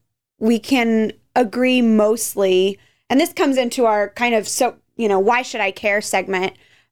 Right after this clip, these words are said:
at the, at the end of our podcasts, um, as we're looking at history, as we're thinking about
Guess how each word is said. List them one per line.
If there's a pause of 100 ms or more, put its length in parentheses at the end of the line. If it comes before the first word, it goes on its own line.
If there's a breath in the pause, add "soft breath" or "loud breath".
(100)
at
the,
at
the
end
of
our
podcasts, (420 soft breath)
um,
as
we're
looking
at
history,
as
we're
thinking
about